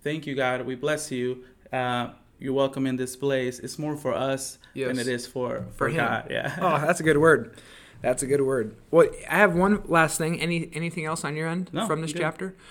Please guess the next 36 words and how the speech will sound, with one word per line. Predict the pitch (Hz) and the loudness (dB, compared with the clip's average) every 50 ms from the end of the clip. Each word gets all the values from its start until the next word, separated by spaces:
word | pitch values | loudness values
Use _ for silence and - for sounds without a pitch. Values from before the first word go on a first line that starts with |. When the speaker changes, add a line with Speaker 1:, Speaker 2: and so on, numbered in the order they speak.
| - - | -16 -12
Speaker 1:
Yeah. | 175 156 143 - - - - _ - | -12 -12 -12 -14 -20 -20 -20 _ -8
Speaker 2:
As | - 147 143 147 165 165 160 | 0 2 4 4 4 4 4
you | 180 170 | 4 6
leave | 180 202 214 208 214 | 8 8 6 6 8
here | 214 196 | 6 6
today | 196 196 180 185 185 185 | 6 6 6 6 6 6
and | 185 185 | 4 4
you, | 170 165 151 127 - | 4 4 2 2 0
you | 117 147 151 | 0 0 2
read | 156 170 180 160 | 4 4 2 2
Genesis | 143 139 156 160 165 156 - - 156 143 - | 0 -2 -2 -2 -2 -2 -2 -2 -2 -2 0
thirty-two | - 156 156 143 143 143 - 139 135 | 0 0 0 0 -2 -2 -2 0 2
and | 139 139 | 2 2
you | 135 127 | 0 -4
think | 120 - - 151 151 139 - | -6 -6 -6 -6 -6 -6 -8
through, | - - 139 139 135 135 135 131 135 - - - - - _ _ - | -10 -4 0 2 4 4 2 2 -2 -8 -20 -20 -20 -20 _ _ -8
you | - 123 | -2 -2
know, | 113 95 - | 0 0 0
who | 113 160 160 | 2 2 4
is | 160 147 135 | 4 2 2
Jacob | 117 135 143 143 143 - 143 139 135 | 4 4 4 4 6 4 2 2 2
and | 127 120 | 2 0
what | 131 143 | 2 2
do | 139 | 2
you | 131 | 2
learn | 127 131 131 135 | 0 -2 -2 -2
about | 131 123 123 113 - - | -2 -2 -2 -2 -4 -4
God? | 107 110 113 113 120 120 117 - | -4 -4 -2 -2 -2 -4 -6 -6
I | 123 120 | -4 0
wanna | 127 151 180 190 170 | 2 2 4 2 2
call | - - 175 160 | 0 4 4 4
attention | 151 156 - 156 151 151 - - 147 131 117 | 4 4 0 -2 -2 -2 -2 -4 -4 -6 -6
to, | - - 135 127 127 123 120 - - | -4 -2 0 2 2 2 2 0 -2
uh, | 127 123 | -4 -4
his | 113 139 107 - | -4 -4 -6 -6
prayer | - - - 131 120 120 113 101 101 | -8 -4 0 0 2 2 2 0 -2